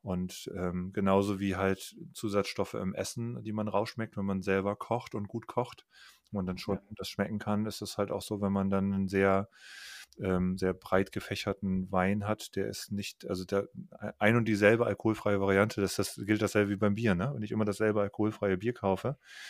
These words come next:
Speaker 1: dann ist das irgendwann, wird's irgendwann fad. Und
Speaker 2: Ja.
Speaker 1: diese Variationen mittlerweile zu haben,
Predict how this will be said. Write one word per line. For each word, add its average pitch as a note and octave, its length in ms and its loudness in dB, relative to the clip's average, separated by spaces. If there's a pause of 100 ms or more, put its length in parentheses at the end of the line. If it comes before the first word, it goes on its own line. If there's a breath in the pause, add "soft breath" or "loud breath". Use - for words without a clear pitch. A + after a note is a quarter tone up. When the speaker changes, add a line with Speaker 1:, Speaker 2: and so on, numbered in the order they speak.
(540 loud breath)
Speaker 1:
dann G2+ 340 4
ist - 220 -6
das - 180 -2
irgendwann, G2+ 680 2
wird's - 200 -6
irgendwann G2+ 320 2
fad. F#2+ 440 2
Und F2 320 -8
Speaker 2:
Ja. G3 380 -8 (160)
Speaker 1:
diese F#2+ 160 -6
Variationen G2 640 2
mittlerweile G#2 460 2
zu G2 180 -2
haben, G2+ 340 2